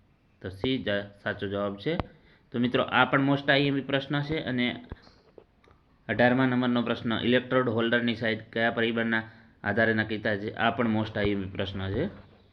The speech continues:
એના પછી વાત કરીશું ઇલેક્ટ્રોડ કેબલ કરતાં અર્થ કેબલની સાઇઝ ખાલી જગ્યા હોવી જોઈએ. તો ઇલેક્ટ્રોડ કેબલ કરતાં અર્થ કેબલની સાઇઝ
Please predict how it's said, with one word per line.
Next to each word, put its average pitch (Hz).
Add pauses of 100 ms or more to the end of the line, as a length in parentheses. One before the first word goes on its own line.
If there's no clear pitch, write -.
(880)
એના 156
પછી 165
વાત 165
કરીશું 180
ઇલેક્ટ્રોડ 175
કેબલ 165
કરતાં 156
અર્થ 156
કેબલની 160
સાઇઝ 151 (420)
ખાલી 151
જગ્યા 156
હોવી 127
જોઈએ. 131 (500)
તો 104
ઇલેક્ટ્રોડ 160
કેબલ 156 (280)
કરતાં 139
અર્થ 143
કેબલની 131
સાઇઝ 147